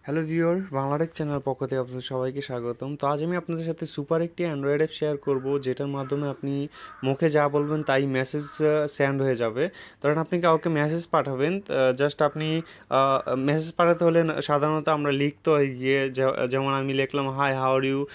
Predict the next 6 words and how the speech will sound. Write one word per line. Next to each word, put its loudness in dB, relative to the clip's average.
আহ, 0
এরকম, -2
আহ, -2
লিখলে 2
তারপর 2
আপনার 2